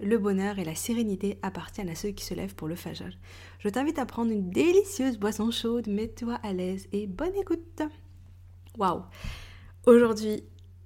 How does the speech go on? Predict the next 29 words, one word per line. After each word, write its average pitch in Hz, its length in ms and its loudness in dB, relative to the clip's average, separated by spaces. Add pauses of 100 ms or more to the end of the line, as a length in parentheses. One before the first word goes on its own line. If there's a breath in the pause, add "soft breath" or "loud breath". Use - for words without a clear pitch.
(100)
est 208 140 4
un 185 80 2
podcast 185 600 -2
spécial, 196 600 0
aujourd'hui 190 320 2
est 196 100 -2
un 180 140 2
jour 185 220 2
spécial. 190 920 0
<laughs> 269 60 6 (580 loud breath)
Je 247 60 -4
suis 285 160 -6
trop 370 240 -2
contente. 381 500 -2 (440 loud breath)
Je - 80 -10
suis 202 120 -2
vraiment 202 600 -2 (320)
hyper 220 340 0
contente, 202 380 -4
hyper 233 200 -2
excitée. 214 420 -2 (480 loud breath)
Euh, 170 480 -4 (360)
c'est - 220 4
le 285 380 8
podcast 226 560 6
que 196 100 2
je 175 80 -2
voulais 185 380 -4 (320)
enregistrer 185 640 -2